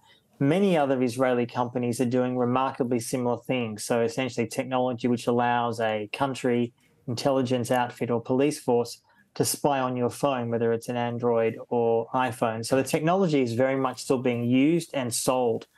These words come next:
by large numbers of Israeli companies. But there's no doubt there was a recent, um, Europe's largest national security fair in Paris a few weeks ago, and Israel had a lot of companies there,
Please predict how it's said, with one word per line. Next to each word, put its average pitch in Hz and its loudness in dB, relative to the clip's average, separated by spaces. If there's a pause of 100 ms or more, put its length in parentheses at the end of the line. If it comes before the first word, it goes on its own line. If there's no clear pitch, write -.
(160)
by 131 2
large 127 2
numbers 120 -2
of 117 0
Israeli 117 0
companies. 117 -4 (380)
But 143 2
there's 135 2
no 170 2
doubt 135 0
there 127 4
was 123 0
a 135 2
recent, 127 -2
um, 123 -2
Europe's 139 2
largest 127 0
national 127 -4
security 123 0 (600)
fair 127 2
in 123 -2
Paris 120 -2
a 123 -4
few 123 0
weeks 123 0
ago, 117 0 (500)
and 127 0
Israel 127 2
had 117 0
a 117 0 (300)
lot 131 2
of 117 -2
companies 117 -2
there, 117 0